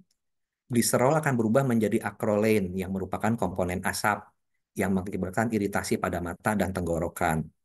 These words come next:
Ya, jadi kalau masak kan ada yang sampai terbatuk-batuk gitu ya karena asapnya.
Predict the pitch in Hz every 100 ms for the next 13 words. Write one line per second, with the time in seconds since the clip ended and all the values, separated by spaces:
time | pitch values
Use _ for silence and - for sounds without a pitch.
0 | _ _ _ - 82 95 - _ _ 95
1 | 95 92 90 123 127 120 101 113 110 104
2 | 98 104 92 92 95 98 95 98 113 110
3 | 110 - 98 98 110 101 101 98 - 95
4 | - 110 110